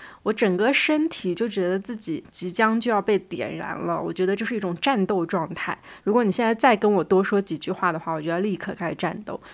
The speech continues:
于是那天晚上我就跟他大吵了，因为我觉得他是在对抗我。然后第二天呢，我就怒气冲冲地按照原本的计划回了苏州。本身其实在苏州的整个状态里面呢，我也一直都是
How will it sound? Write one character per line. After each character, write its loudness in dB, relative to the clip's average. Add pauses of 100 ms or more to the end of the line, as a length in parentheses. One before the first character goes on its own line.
于 2
是 2
那 2
天 0
晚 0
上 0
我 0
就 -2
跟 0
他 -2
大 0
吵 -6
了， -14 (240)
因 2
为 -
我 4
觉 -2
得 0 (380)
他 -6
是 -2
在 4
对 2
抗 -4
我。 -4 (640)
然 4
后 6
第 6
二 10
天 4
呢， 6
我 6
就 4
怒 6
气 0
冲 2
冲 0
地 2 (260)
按 4
照 4
原 2
本 0
的 -2
计 0
划 2
回 -2
了 0
苏 -4
州。 -2 (640)
本 4
身 4
其 0
实 -2
在 4
苏 -4
州 2
的 6
整 2
个 -2
状 2
态 -2
里 2
面 0
呢， 0
我 0
也 0
一 -2
直 -4
都 4
是 -2